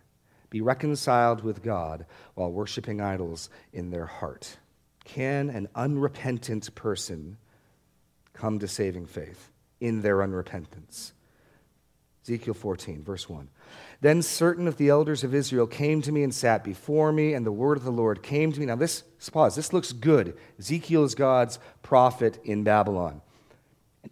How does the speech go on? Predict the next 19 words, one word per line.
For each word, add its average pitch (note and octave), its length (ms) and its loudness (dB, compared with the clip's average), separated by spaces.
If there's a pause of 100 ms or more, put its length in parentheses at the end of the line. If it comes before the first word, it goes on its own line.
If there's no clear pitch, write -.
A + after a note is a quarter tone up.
elders, C#3+ 400 4
they A#2 120 -2
come D3+ 280 0
and A#2 80 0
they G2 80 -2
sit - 340 0
respectfully C#3+ 680 -2
before C#3+ 460 2
him. F#2 180 -4
This G#2+ 160 -6
is B2 120 -6
looking A2+ 460 -4
good. A#2+ 400 2 (1040)
Perhaps B2+ 520 -2
they're A#2 360 2
convicted. A2 760 -4
Perhaps B2 460 -4
they G#2 120 -4
finally A2+ 680 0